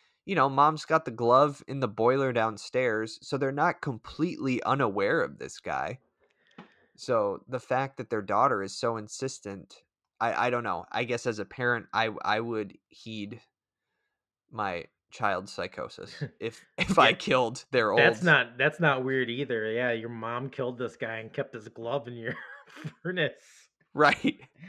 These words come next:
Speaker 2: <laughs> Which they must not use the furnace very often, so. Which is odd,
Speaker 1: Exactly.
Speaker 2: living in, like, they live, is it Ohio?
Speaker 1: I think so.
Speaker 2: All
Speaker 1: Or,
Speaker 2: right.
Speaker 1: yeah, m-, somewhere in the Midwest.
Speaker 2: Yeah.
Speaker 1: But,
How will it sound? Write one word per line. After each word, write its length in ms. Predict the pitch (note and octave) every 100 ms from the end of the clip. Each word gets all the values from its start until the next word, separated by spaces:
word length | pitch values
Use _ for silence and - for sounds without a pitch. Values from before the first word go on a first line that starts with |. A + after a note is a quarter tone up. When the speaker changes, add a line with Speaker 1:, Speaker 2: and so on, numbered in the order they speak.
| D#3+
Speaker 2:
<laughs> 580 | F#3 - - D#3+ _ D#3+ - _ _ _ _ _ _ _ _ _ D#3+ D3
Which 160 | D#3+ D3
they 100 | F3
must 240 | F#3 F3
not 180 | F3 B2+
use 160 | C3 D#3+
the 100 | B2+
furnace 380 | - A3 E3+ -
very 300 | G2+ F#2+ F#2+
often, 400 | F2+ E2+ F#2 F#2+
so. 380 | G#2 G2+ G2+ _ _ _ - A#2
Which 140 | G#2+
is 120 | G2 G2+
odd, 240 | G#2+ F2+ F#2
Speaker 1:
Exactly. 40 |
Speaker 2:
living 280 | B2 A#2 B2
in, 180 | A#2+ A2+
like, 260 | A2 A2
they 140 | A#2+ A2+
live, 240 | A#2+ A2 -
is 120 | G#2+
it 100 | G#2
Ohio? 640 | G2 G#2 G#2+ G3 C4+ B3+ _ _ _ _ _ _ _ _
Speaker 1:
I 80 | -
think 240 | B2+ D#3+ -
so. 340 | F#2+ F2 G2+ _ _ -
Speaker 2:
All 60 |
Speaker 1:
Or, 240 | A2+ A#2+ -
Speaker 2:
right. 40 |
Speaker 1:
yeah, 180 | B2 B2
m-, 220 | A2 A2+ - _ _ -
somewhere 380 | - D3+ C3+
in 100 | A2
the 80 | G2
Midwest. 680 | G2+ G#2 G2+ G2+ F#2+ - A#2+
Speaker 2:
Yeah. 140 | G2+ F#2
Speaker 1:
But, 280 | G#2+ G2